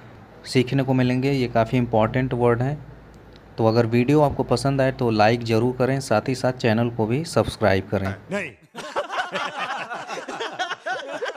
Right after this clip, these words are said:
Speaker 1: <laughs> तो पहला वर्ड है एपिटमी। एपिटमी का मतलब होता है perfect example, सटीक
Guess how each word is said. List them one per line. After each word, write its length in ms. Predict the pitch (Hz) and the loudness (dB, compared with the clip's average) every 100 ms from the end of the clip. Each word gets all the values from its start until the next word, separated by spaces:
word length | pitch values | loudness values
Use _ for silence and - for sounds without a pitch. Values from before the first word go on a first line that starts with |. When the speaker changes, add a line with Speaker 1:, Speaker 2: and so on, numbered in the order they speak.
| 226 311 370 349 311 302 | -10 -12 -12 -12 -12 -12
Speaker 1:
<laughs> 20 | - _ _ _ _ _ - - | -14 _ _ _ _ _ -18 -6
तो 80 | 123 | -2
पहला 360 | 135 131 156 | 2 2 2
वर्ड 260 | 151 147 139 | 2 0 0
है 200 | 143 143 | -4 -4
एपिटमी। 640 | 127 123 120 120 117 104 98 - 117 | -6 -4 -4 -2 -4 -4 -8 -10 -6
एपिटमी 520 | 117 123 127 147 151 | -2 0 0 -4 -2
का 80 | 131 | -4
मतलब 300 | 127 131 131 | -4 -4 -4
होता 240 | 127 131 | -4 -4
है 220 | 131 139 - - - | -4 -6 -14 -20 -4
perfect 440 | 135 131 - 156 156 | 0 0 2 -2 0
example, 580 | 117 113 104 101 101 98 | -4 -2 -2 -2 -4 -6
सटीक 480 | - 123 120 160 | -2 -2 0 -4